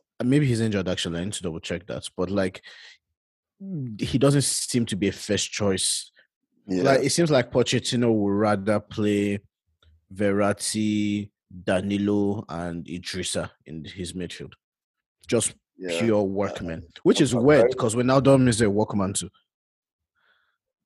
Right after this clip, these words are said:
Speaker 2: Yeah, options now. Paredes is also there to compete. They, they also have freaking that German guy that everybody forgets about, um, Draxler. Um,
Speaker 1: Julian.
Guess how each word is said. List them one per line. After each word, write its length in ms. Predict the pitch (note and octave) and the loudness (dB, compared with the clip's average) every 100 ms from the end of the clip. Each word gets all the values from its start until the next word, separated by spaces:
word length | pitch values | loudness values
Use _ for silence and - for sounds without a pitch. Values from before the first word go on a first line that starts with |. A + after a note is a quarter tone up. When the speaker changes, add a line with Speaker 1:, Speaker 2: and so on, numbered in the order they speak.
| _ _ _ _ - | _ _ _ _ -4
Speaker 2:
Yeah, 140 | G#2+ | 0
options 560 | G#2 - - B2 G#2 F#2+ | 4 2 2 0 0 -2
now. 220 | F2+ F2+ | -6 -6
Paredes 560 | - G2 G#2 A2 G#2 F2+ | -2 0 2 2 0 -2
is 100 | F2+ | -6
also 260 | F#2 G2+ | -6 -6
there 240 | F2 F2 F2 | -8 -6 -8
to 100 | - | -10
compete. 580 | F2+ E2 F2 E2+ E2 - | -14 -14 -12 -14 -14 -16
They, 120 | F2 F2 - | -12 -12 -12
they 120 | F#2 F#2 | -8 -8
also 240 | G2 G2+ | -6 -10
have 380 | F#2+ F2 F2 F2 | -6 -6 -6 -8
freaking 840 | - - - F2 - F2+ F2 F#2 G#2+ _ _ _ _ - | -20 -20 -18 -18 -14 -12 -12 -16 _ _ _ _ _ -12
that 160 | F2+ | -12
German 400 | - F2 F2 F2 | -10 -10 -10 -12
guy 200 | E2+ E2 | -8 -8
that 140 | E2 E2+ | -6 -8
everybody 360 | F2 D#2+ E2+ | -10 -12 -16
forgets 420 | - E2+ E2+ E2 | -14 -14 -12 -14
about, 400 | D2 D#2+ D#2+ C#2 _ _ _ _ _ _ _ _ _ _ _ | -14 -10 -8 -10 _ _ _ _ _ _ _ _ _ _ _
um, 520 | D2+ D2+ D2 D2 B1+ _ - | -16 -14 -14 -18 -20 _ -12
Draxler. 520 | F2 F2 - E2 D#2+ F2 _ _ _ _ _ _ _ _ _ _ | -12 -12 -12 -12 -12 -14 _ _ _ _ _ _ _ _ _ _
Um, 500 | G2+ F#2+ F#2+ F#2 F2 | -4 -2 -2 -4 -8
Speaker 1:
Julian. 600 | F#2+ A2 C3+ C3 A2 - | -4 0 4 4 2 -4